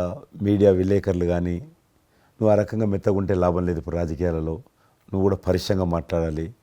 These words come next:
వ్యక్తులను చాలా గట్టిగా మాట్లాడాలి" అంటారు. కానీ నేను అదే అంటాను, "నేను ఇప్పుడు మారలేను, నాకు అవసరం కూడా లేదు,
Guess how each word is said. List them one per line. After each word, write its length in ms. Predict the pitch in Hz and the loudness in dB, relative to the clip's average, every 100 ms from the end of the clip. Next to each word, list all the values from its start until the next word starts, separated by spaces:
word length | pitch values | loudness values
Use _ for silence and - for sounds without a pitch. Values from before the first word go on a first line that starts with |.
| _ _ _ _ _ _ _ | _ _ _ _ _ _ _
వ్యక్తులను 720 | 98 92 - 110 104 95 87 - - | -4 -4 -2 2 2 0 -4 -8 0
చాలా 380 | 98 101 92 90 _ _ _ _ _ _ - 90 | 4 4 2 -2 _ _ _ _ _ _ -6 -4
గట్టిగా 260 | - 110 | 4 4
మాట్లాడాలి" 520 | 92 90 - 90 87 | 4 0 -2 -2 -2
అంటారు. 380 | 80 73 78 - | -4 -8 -14 -2
కానీ 160 | 131 139 | 2 4
నేను 320 | 131 139 143 | 4 4 4
అదే 160 | 127 143 | 4 4
అంటాను, 360 | 117 92 87 165 _ _ _ | 4 -2 -4 -10 _ _ _
"నేను 320 | 208 127 135 131 | -8 -4 -2 -2
ఇప్పుడు 320 | - 123 113 | -2 2 2
మారలేను, 580 | 101 101 104 95 95 156 _ _ _ _ _ _ _ 101 | 4 2 2 0 -2 -10 _ _ _ _ _ _ _ -6
నాకు 140 | 98 | 0
అవసరం 340 | 98 95 107 | 0 2 2
కూడా 140 | 101 90 | 2 0
లేదు, 240 | 87 76 | 0 -2